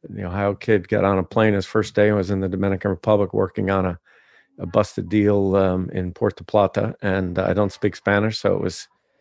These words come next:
incredibly humbling, but we had a tremendous run of success, uh, developing, financing, building, owning, operating power plants in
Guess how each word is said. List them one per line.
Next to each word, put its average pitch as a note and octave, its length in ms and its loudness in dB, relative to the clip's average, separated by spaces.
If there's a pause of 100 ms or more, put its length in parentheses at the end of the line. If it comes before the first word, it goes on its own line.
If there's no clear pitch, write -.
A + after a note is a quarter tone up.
(320)
incredibly A#2+ 560 4
humbling, A#2+ 480 4
but A2 300 4
we A2+ 180 2
had G2+ 260 4
a G2 180 4
tremendous G#2+ 760 2
run G2+ 320 2
of F#2 180 -2
success, - 680 0 (500)
uh, F2+ 360 0 (100)
developing, G2 760 2 (400)
financing, F#2+ 1000 -2
building, F#2 460 2
owning, F#2+ 360 2
operating F2+ 600 0 (440)
power G#2 280 4
plants F#2+ 480 0
in F#2 500 -2